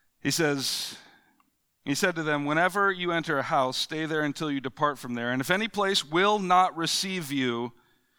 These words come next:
and they will not listen to you, when you leave, shake off the dust that is on your feet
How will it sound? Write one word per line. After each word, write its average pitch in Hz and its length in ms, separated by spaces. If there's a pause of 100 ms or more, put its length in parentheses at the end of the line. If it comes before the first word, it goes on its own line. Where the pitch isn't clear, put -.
(120)
and 139 180
they 160 160
will 170 180
not 170 240
listen 160 300
to 139 140
you, 117 400 (300)
when 147 260
you 175 160
leave, 135 460 (200)
shake 156 580
off 135 300
the 139 100
dust 123 360
that 123 120
is 120 140
on 123 180
your 120 120
feet 110 420